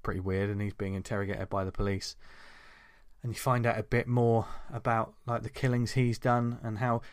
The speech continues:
he, he literally came to this city to take advantage of, like, you know, the, these people that just didn't leave town, people that on the downturn, and he just wanted to kill lots of people. It's ve-, it gets very dark.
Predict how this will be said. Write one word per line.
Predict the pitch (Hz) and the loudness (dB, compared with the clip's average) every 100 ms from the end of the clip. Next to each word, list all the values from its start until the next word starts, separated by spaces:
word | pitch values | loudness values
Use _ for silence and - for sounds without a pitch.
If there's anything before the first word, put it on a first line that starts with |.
| - - | -18 -2
he, | 131 135 | 0 2
he | 135 147 139 | 4 4 6
literally | 131 139 - 135 | 6 4 0 -2
came | - 139 135 | 2 4 4
to | 131 | 4
this | 135 135 | 2 4
city | - 135 135 131 131 | 2 2 2 -2 -4
to | - 135 131 131 - - - - - - - | -2 0 2 0 -6 -20 -20 -20 -20 -20 -12
take | - 147 143 | 0 0 2
advantage | 131 156 156 - 95 - - | 2 4 4 0 -4 -4 -6
of, | 110 101 | -2 0
like, | 101 - - | 0 -2 -2
you | 113 | -2
know, | 98 | 0
the, | 92 101 | 0 -2
these | 110 110 | -2 -2
people | - 117 - | -2 -4 -2
that | 104 | -2
just | 98 101 | -2 -4
didn't | - 107 | -2 -2
leave | 104 104 | 0 -2
town, | - 110 110 | -2 -4 -2
people | 131 117 107 | -2 -2 -2
that | 101 - - - - - - - - - | -4 -6 -20 -20 -20 -20 -20 -20 -16 -6
on | 120 | -2
the | 107 | 0
downturn, | 120 117 113 - 117 110 110 110 107 | 4 4 4 2 2 2 2 0 -2
and | 107 | -4
he | 104 | -2
just | 113 - | -4 -4
wanted | 113 | -4
to | 117 | -4
kill | - 165 | 2 4
lots | 135 - | 4 2
of | - | -4
people. | 107 | -4
It's | 110 | -2
ve-, | 110 131 147 | 0 2 4
it | 123 | 4
gets | 185 151 | 4 4
very | 127 139 113 | 6 6 6
dark. | 101 107 95 - - | 4 4 4 0 -8